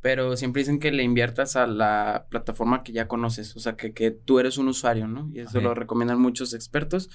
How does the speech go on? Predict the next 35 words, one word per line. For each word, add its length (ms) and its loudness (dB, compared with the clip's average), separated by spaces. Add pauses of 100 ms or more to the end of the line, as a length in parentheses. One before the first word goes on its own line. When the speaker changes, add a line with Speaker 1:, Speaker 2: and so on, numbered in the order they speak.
(680)
Speaker 1:
Facebook, 400 2
a 40 -2
final 200 -2
de 80 -2
cuentas, 240 -2
va 60 2
a 20 -6
seguir 260 -8
subiendo. 680 4
Ahorita 280 2
están, 400 0
yo 80 -4
creo 160 -4
que 300 0
en, 180 0
en 320 0
todas 160 2
estas 140 -4
problemáticas, 840 -2
como 240 0
que 80 -6
en 120 0
un 100 -2
punto 340 0
complicado, 680 0 (240)
puede 180 4
ser 200 -2
un 100 4
buen 120 4
momento 460 0
para 300 -2
ver 220 2
qué 120 -2
puede 240 2
apostar. 600 0